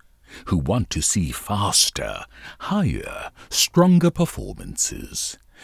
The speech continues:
for our atavistic enjoyment.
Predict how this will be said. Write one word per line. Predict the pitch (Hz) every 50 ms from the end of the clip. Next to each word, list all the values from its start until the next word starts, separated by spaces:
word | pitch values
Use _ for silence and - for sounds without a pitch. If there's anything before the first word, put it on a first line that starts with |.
| - - -
for | - - 90 82 78 - - -
our | 139 135 95 78 95 110 - - -
atavistic | - 190 180 - - - 196 175 - - 80 - - - - - 180 - - -
enjoyment. | 202 202 202 - - 220 214 165 117 - - - - - - - _ _ - - - -